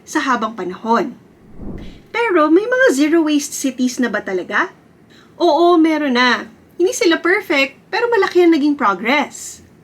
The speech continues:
Isa ay San Francisco, U S A. Eighty percent ng basura nila ay hindi na napupunta sa dump site dahil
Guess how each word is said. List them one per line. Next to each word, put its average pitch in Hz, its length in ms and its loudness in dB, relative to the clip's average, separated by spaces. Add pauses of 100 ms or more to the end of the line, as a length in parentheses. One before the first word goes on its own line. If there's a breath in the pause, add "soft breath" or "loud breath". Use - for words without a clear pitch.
(420 soft breath)
Isa 330 400 0
ay 330 80 2
San 294 240 0
Francisco, 269 640 -2
U 226 160 -6
S 220 320 -8
A. 254 400 -2
Eighty 311 240 0
percent 294 560 -4
ng 254 80 -2
basura 302 480 -2
nila 294 320 0
ay 247 80 0
hindi 277 400 2
na 294 160 0
napupunta 269 480 -4
sa 247 160 -6
dump 202 320 -4
site 254 320 -2 (480 loud breath)
dahil 294 480 0